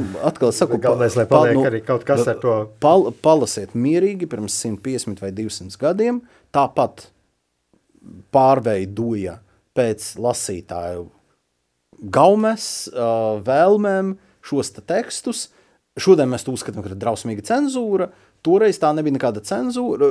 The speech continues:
Speaker 1: Bija arī cenzūra, bet, ā, bet bija arī tāds, ka lasītājiem vairāk patīk, kad ir laimīgās beigas, tāpēc mēs
Speaker 2: Nu,
Speaker 1: pie-,
Speaker 2: tur
Speaker 1: pie-, pielīmēsim laimīgās
Speaker 2: tur,
Speaker 1: beigas
Speaker 2: tur
Speaker 1: tur, kur
Speaker 2: arī
Speaker 1: to nebija. Nu,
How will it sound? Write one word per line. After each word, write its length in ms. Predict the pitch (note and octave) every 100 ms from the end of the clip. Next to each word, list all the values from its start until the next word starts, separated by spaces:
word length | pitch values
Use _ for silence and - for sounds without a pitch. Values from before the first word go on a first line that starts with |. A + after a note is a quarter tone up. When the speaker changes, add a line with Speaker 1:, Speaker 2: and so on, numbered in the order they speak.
| C#3
Speaker 1:
Bija 320 | C#3 D#3+ A#2
arī 160 | G#2+ G2
cenzūra, 460 | B3+ C4+ A#3 E3+
bet, 300 | C#3 C#3+ - C3+
ā, 220 | C3 C3 - _
bet 160 | A#2+ B2+
bija 300 | G3 A#3+ F3
arī 100 | D3+ D3
tāds, 260 | E3 E3
ka 80 | C#3+
lasītājiem 720 | C3 C#3+ - A#2+ A#2+ A2+ G#2+
vairāk 400 | B2 A2 F#2+ -
patīk, 460 | C3 B2 A2 F#2+ - _ _
kad 100 | A2+
ir 80 | A2+
laimīgās 600 | B2+ B2+ A#2+ G#2 A2 C3
beigas, 420 | G3 B3+ A#3+ B2+
tāpēc 320 | - D#3+ E3 -
mēs 300 | C3 C3+ - - _ _ _ _ _ _ _ C#4
Speaker 2:
Nu, 160 | B2 B2+
Speaker 1:
pie-, 80 | D#3
Speaker 2:
tur 120 | D#3+ A#2
Speaker 1:
pie-, 100 | F3+
pielīmēsim 720 | - F#3 F#3 F3 D3 C3+ C#3
laimīgās 540 | C3+ C#3+ C#3+ C3 A#2+
Speaker 2:
tur, 80 | A#2
Speaker 1:
beigas 280 | C#3+ D3+ C#3+
Speaker 2:
tur 140 | A2+ D#3+
Speaker 1:
tur, 0 |
kur 140 | D#3+ B2+
Speaker 2:
arī 60 |
Speaker 1:
to 80 | D3
nebija. 380 | C3 A2+ F2 F2+
Nu, 140 | D3+